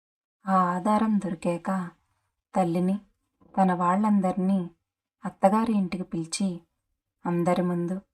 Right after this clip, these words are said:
భర్త, మిగతా వాళ్ళని నిలదీసింది. ముందు బుకాయించాలని చూసిన వాళ్ళు ఆధారం చూసి ఏమీ మాటలాడలేకపోయారు. అప్పుడు వాళ్ళు చెప్పిన నిజం విని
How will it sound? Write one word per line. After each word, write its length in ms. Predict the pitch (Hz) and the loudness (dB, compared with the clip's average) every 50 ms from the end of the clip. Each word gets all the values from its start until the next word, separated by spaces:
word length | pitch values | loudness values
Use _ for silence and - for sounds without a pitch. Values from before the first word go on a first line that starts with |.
| _ _ _ _ _ _ _ _ - - | _ _ _ _ _ _ _ _ -4 2
భర్త, 480 | 180 180 180 - _ - 190 190 196 - _ _ _ _ _ _ _ _ - | 2 2 2 2 _ -4 -2 -2 -4 -6 _ _ _ _ _ _ _ _ -4
మిగతా 360 | 196 180 202 - 233 226 226 | -2 -2 0 0 0 0 2
వాళ్ళని 600 | 208 196 185 180 175 180 180 185 202 196 180 180 190 _ _ _ _ _ _ _ _ - | 2 2 2 2 0 -2 0 0 0 0 0 -2 -6 _ _ _ _ _ _ _ _ -2
నిలదీసింది. 800 | 185 175 180 175 190 175 165 - 180 175 170 175 196 - - _ _ _ _ _ _ _ _ _ _ _ _ _ _ _ _ - 190 | -2 -2 0 0 -2 -4 -4 -4 -6 -8 -6 -8 -10 -12 -12 _ _ _ _ _ _ _ _ _ _ _ _ _ _ _ _ -4 -2
ముందు 220 | 180 180 185 196 | 0 0 2 0
బుకాయించాలని 960 | 180 170 180 - - 196 202 202 208 202 196 - 202 190 190 190 190 190 185 - - 190 | 0 -2 -2 -2 0 2 2 4 4 2 2 2 0 0 0 0 0 -2 -2 -4 -6 -8
చూసిన 280 | 175 - - 180 180 | -6 -4 -4 -4 -2
వాళ్ళు 580 | 175 175 175 175 170 170 175 190 190 175 175 180 - _ _ _ _ _ _ _ _ _ _ _ - | -2 -4 -4 -4 -4 -2 -2 -2 -2 -4 -6 -10 -12 _ _ _ _ _ _ _ _ _ _ _ -10
ఆధారం 540 | 196 170 175 - 180 185 185 185 185 180 170 - - | -4 -2 0 2 4 4 4 4 2 0 -2 -4 -6
చూసి 460 | 175 170 - - 214 190 175 170 180 - _ _ _ _ _ _ _ _ _ _ _ - | -8 -6 -4 -4 -4 -4 -4 -6 -10 -14 _ _ _ _ _ _ _ _ _ _ _ -4
ఏమీ 300 | 180 180 175 170 180 180 | -2 0 0 0 0 0
మాటలాడలేకపోయారు. 1300 | 180 175 175 175 180 180 202 190 185 180 175 175 170 170 170 - - - 175 170 165 175 175 175 214 - _ _ _ _ _ _ _ _ _ _ _ _ _ _ _ _ _ - 190 | 0 0 -2 -2 -2 -4 -2 -2 -2 -2 -2 -2 -4 -4 -6 -8 -10 -6 -4 -4 -4 -4 -6 -8 -12 -14 _ _ _ _ _ _ _ _ _ _ _ _ _ _ _ _ _ -4 -4
అప్పుడు 480 | 180 - - 196 190 196 196 180 185 - _ _ _ _ _ _ _ _ _ _ - | -4 0 0 2 2 2 0 0 -4 -6 _ _ _ _ _ _ _ _ _ _ 0
వాళ్ళు 220 | 180 180 180 175 - - 196 | 2 2 2 0 -2 -4 -6
చెప్పిన 320 | 190 - - 202 202 196 | -6 -2 0 2 2 2
నిజం 380 | 190 180 175 175 214 214 208 196 | 2 0 0 0 0 0 0 0
విని 420 | 185 185 180 190 196 196 175 175 | 0 0 0 0 0 0 -2 -4